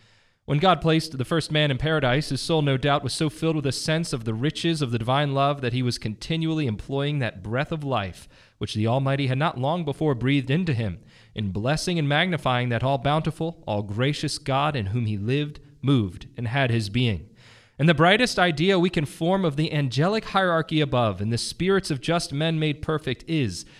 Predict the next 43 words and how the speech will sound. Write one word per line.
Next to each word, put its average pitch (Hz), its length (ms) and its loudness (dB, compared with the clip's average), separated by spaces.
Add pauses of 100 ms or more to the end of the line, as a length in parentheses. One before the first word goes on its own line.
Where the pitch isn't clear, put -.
(180)
that 95 200 -8
they 127 140 0
are 120 140 0
continually 113 800 -2
standing 131 560 -4
round 127 280 -2
the 101 140 -6
throne 127 300 -2
of 131 140 -4
God 123 260 0
and 101 140 -2
cease - 360 -6
not 131 300 -2
day 127 220 0
and 147 120 0
night, 104 280 -4
saying, 104 500 -4 (300)
"Worthy 165 460 4
art 165 180 4
thou, 156 280 6
O 143 140 4
Lamb 156 280 2
that 165 120 0
was 156 140 0
slain, 151 400 0
to 139 100 -2
receive 131 360 -2
power 156 460 2
and 101 240 -4
riches 147 420 0
and 104 140 0
wisdom 147 340 2
and 120 100 0
strength 151 380 0
and 120 100 2
honor 151 320 2
and 117 120 -2
glory 170 420 4
and 165 100 0
blessing." 135 480 -4 (400)
Revelation 113 480 0
five 139 460 2
twelve. 104 520 -4